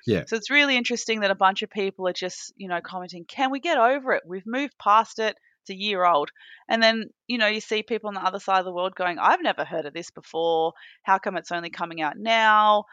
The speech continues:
Speaker 2: You know, so it is like the two halves of the, of the world geographically and in a basketball world are just only hearing the same information a year apart.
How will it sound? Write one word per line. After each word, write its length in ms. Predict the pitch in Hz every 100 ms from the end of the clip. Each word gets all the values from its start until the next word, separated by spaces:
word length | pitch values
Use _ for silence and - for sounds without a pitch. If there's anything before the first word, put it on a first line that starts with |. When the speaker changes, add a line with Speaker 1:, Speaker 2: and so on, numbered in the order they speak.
| - _ -
Speaker 2:
You 100 | 214
know, 120 | 202
so 240 | - 214
it 220 | 214 220 233
is 200 | 254 254
like 380 | 240 220 - _ _ _ _ _ -
the 80 | 190
two 280 | - 254 240
halves 340 | 208 208 196
of 200 | 196 185
the, 120 | 190 180 _ _ _ _
of 220 | 202 208 185 190
the 140 | 190
world 260 | 190 185 196
geographically 1000 | 196 190 185 185 220 240 - 202 185
and 160 | - 185
in 120 | 185
a 60 | 185
basketball 580 | 180 196 - 240 233 180
world 320 | 156 165 175 _ _ _ -
are 100 | 208
just 320 | 202 196 -
only 540 | 220 226 233 226 220 - _ _ -
hearing 300 | 220 220 214
the 80 | 208
same 320 | 220 208 208
information 720 | 202 202 185 202 254 180 170
a 80 | 170
year 280 | 175 180 190
apart. 540 | 190 196 294 170